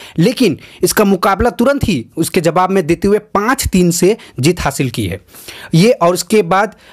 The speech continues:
अ, आपने, आपको ये बता दिए कि पहला जो महिला टीम के साथ जो, अ, पहला गोल जीती, वो मेक्सिको को हराकर पाँच एक, पाँच एक से हराया। उसके बाद दूसरा पत-, अ, पति के साथ नीदरलैंड को हराया।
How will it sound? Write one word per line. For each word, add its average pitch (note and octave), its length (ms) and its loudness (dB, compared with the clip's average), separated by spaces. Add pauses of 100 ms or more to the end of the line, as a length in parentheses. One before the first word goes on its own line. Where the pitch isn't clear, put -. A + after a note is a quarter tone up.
अ, - 40 -2
आपने, D#3+ 480 0
आपको F3 200 -2
ये F#3 80 0
बता F#3 260 0
दिए G3 200 0
कि G3+ 160 -2
पहला E3 340 0
जो F3+ 120 2
महिला E3+ 260 2
टीम F#3 180 0
के F#3+ 80 0
साथ F#3 280 -2
जो, F3 160 0
अ, E3+ 40 -8 (500)
पहला D3 200 -2
गोल E3+ 180 0
जीती, F3 200 -2
वो G#3 200 0 (220)
मेक्सिको E3+ 440 0
को C4+ 100 0
हराकर B2 360 -2
पाँच - 520 -4
एक, D#3+ 300 -4 (140)
पाँच D#3+ 240 0
एक C#3+ 140 -2
से A2 200 0 (400)
हराया। A#2+ 320 -2 (260)
उसके G#3 300 0
बाद G3 360 0 (720)
दूसरा E3+ 340 2
पत-, - 320 -4
अ, D3+ 140 0
पति D3+ 280 -2
के G3+ 160 0
साथ G#3 340 0 (800)
नीदरलैंड G3+ 500 2
को A3 80 0
हराया। G#3 340 2